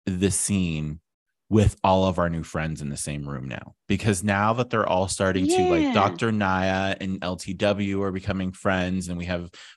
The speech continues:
Speaker 1: Miranda, we have Charlotte, we have Anthony, you know what I mean? Like, we have this
Speaker 2: Yeah.
Speaker 1: whole core group of friends, and we're now starting to split them up into, like, these four will have, like, their, their brunch, and these two will do a walk. And
Speaker 2: I noticed the brunch was cute. Like, I was like, "I like this vibe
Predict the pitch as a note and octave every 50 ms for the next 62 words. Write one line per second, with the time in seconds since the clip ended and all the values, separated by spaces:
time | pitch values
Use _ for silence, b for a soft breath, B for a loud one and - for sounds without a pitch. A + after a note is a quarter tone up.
0 | B - F#2+ F#2+ G2 G2+ G#2 G#2 G2+ G2 G2 F#2+ F#2 F#2 F2 E2+ E2+ - - -
1 | G#2+ G2+ G2+ G2 F#2+ F#2+ F#2 F#2 F#2+ - F#2 F#2 E2+ D#2+ E2 - G2 G2 G2+ G2
2 | F#2+ - F#2+ F#2+ F#2 F#2 F2+ F2+ F#2 F#2 - _ b b b b b b b _
3 | A2 G2+ G#2+ G#2 G#2+ G#2 G#2+ G#2+ G#2 F#2+ F2+ - G#2 F2+ - A2 A2 A#2+ C4 E4+
4 | E4+ D#4 D4 C4 A#3 G#3+ F#3+ F3+ F3+ F3+ G3 - - - _ - - A#3 A2+ A2
5 | G#2+ G2+ G#2 G2 - F#2+ - - A2 G#2 G2 G2 F#2+ F#2 - G#2 F#2+ F#2 F#2+ F#2+
6 | G2+ G2+ G#2+ A#2 A#2 - G#2+ G2+ F#2+ F#2 - - - G#2+ - - F#2+ F#2 F#2 F#2
7 | - G2 F#2 - - F2+ F2 E2+ - _ - G#2 G#2 G2+ - - - G2+ G2 F#2
8 | F2+ F2 F2 E2+ - F2 E2+ E2+ E2 D#2+ F2 E2+ E2 E2 - - - F#2 F2+ E2+
9 | E2+ E2+ E2 - - F2+ E2+ F2 E2 - - - F#2 D#2+ C2 - - - - D#2+
10 | D#2 E2+ F#2 F#2+ F2+ - - - - - G2+ F#2 F2+ F2 F2 E2+ D2+ - F2+ F2
11 | E2+ D#2 E2 D#2+ C#2 C#2 - - - F2 E2+ - - E4 E4+ D#4+ F4 F4 F#4+ F#4
12 | G4+ - - D4 A3+ G3+ G#3+ G#3+ F#3+ E3 - - - E3+ - - - - G3+ E3
13 | D3 - - D#3+ D#3+ D3 - D#3+ D#3 D#3+ D#3 - E3+ - G3+ G3 G3 F#3+ F#3+ F#3
14 | - F#3 E3 - - D3+ D3 D3+ D3 D3 D3+ D#3 F#3